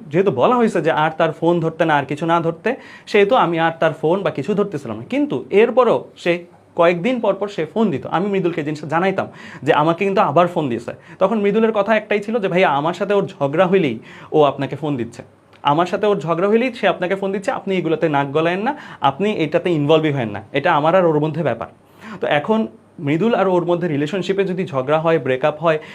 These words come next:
এটাতে তো আসলে আমার কোনো কি সম্পর্ক নাই। তো তার পরবর্তীতে মেয়ে আমাকে, আহ,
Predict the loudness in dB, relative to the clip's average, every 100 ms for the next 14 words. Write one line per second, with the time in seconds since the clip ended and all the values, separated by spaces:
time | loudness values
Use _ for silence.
0 | -6 -4 -4 -4 -4 -2 -4 -4 -4 -2
1 | -2 0 2 0 -4 -18 _ _ _ -14
2 | -4 -2 2 2 2 -4 -8 -20 -20 -10
3 | -4 2 4 6 4 2 -2 -2 2 0
4 | 0 -8 -2 0 0 0 0 0 0 -4
5 | -14 -10 -8